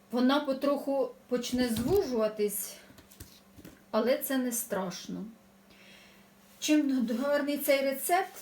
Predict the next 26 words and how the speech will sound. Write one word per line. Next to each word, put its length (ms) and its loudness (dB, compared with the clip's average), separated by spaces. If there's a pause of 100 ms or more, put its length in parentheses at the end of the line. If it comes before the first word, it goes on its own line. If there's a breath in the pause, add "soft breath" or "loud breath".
Цей 300 0
рецепт 440 0
гарний 420 -2
тим, 380 -4
що 720 -2
якщо 340 -2
вода 340 2
залишається, 880 -2
її 160 4
можна 340 2
використати 760 -4
через 520 -4
два 320 -2
дні 360 -2
або 400 -2
день, 480 -2
коли 160 -4
ви 120 -4
знову 300 -2
виберете 600 -2
огірки, 640 -4 (340 loud breath)
з 40 -16
сіллю 600 0
вона 320 2
не 140 4
псується. 920 -2